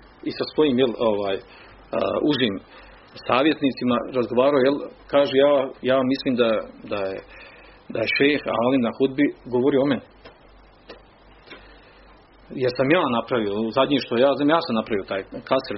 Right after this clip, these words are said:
veliki, u kojem sam uložio veliki imetak i posjetio tome pažnju. Pa mu onda jed-, jedan od njegovih savjetnika kaže, pa dobro, onaj, pa ćeš nema promijeni ga, jel, ima drugi Alima, promijeni, stavi nekog drugog, jel, što,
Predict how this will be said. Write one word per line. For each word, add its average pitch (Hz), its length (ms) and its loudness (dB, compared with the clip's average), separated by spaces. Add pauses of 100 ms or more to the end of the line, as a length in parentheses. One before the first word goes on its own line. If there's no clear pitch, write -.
veliki, 131 220 2
u 110 40 -2
kojem 117 140 -2
sam 123 80 -2
uložio 123 240 2
veliki 120 240 -2
imetak 120 420 0 (100)
i - 20 0 (760)
posjetio 135 340 0
tome 120 180 2 (140)
pažnju. - 280 -2 (1300)
Pa - 120 -2
mu 147 80 4
onda 156 160 2
jed-, 156 240 0
jedan 151 140 0
od 139 100 2
njegovih 147 200 0
savjetnika 139 360 0
kaže, 135 160 4
pa 123 80 2
dobro, 131 260 -2 (140)
onaj, 98 240 -12 (1400)
pa 131 100 0
ćeš - 160 -8
nema 113 240 -4
promijeni 110 360 -4
ga, 107 160 -8
jel, 98 100 -8
ima 101 160 -12
drugi 104 280 -8
Alima, 101 480 -6
promijeni, 101 500 -10
stavi 107 160 -2
nekog 107 260 -4
drugog, 95 280 -6
jel, 85 140 -12 (240)
što, - 160 -12